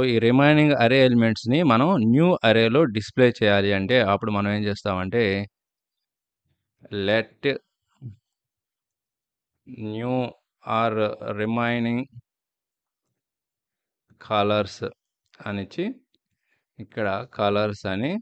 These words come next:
స్లైస్ ఇవ్వండి. స్లైస్ అని ఎక్కడి నుంచి మనం కావాలనుకుంటున్నాం రిమైనింగ్? జీరో వన్ already ఉన్నాయి. జీరో వన్కి మనం ఇచ్చున్నాము.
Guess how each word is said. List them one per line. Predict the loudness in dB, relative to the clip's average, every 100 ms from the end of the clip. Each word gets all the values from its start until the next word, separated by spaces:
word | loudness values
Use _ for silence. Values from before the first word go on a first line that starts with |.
| -12 _ _ _ _ _ _ _ _ _ _
స్లైస్ | -14 -4 -2 -2 -2 -4
ఇవ్వండి. | -6 -6 -10 -18 _ _ _ _
స్లైస్ | -20 -10 -6 -6 -6 -8
అని | -8 -8 -8
ఎక్కడి | -8 -4 -2
నుంచి | -2 -2 0 2
మనం | 2 2 4
కావాలనుకుంటున్నాం | 6 6 4 2 2 2
రిమైనింగ్? | 4 2 2 0 2 2 2
జీరో | 2 4 6
వన్ | 6 6 2 2 4
already | 4 4 2
ఉన్నాయి. | 2 2 0 0 -4 -4
జీరో | 0 2 2
వన్కి | 2 0 -2
మనం | -2
ఇచ్చున్నాము. | -4 -4 -4 -2 -2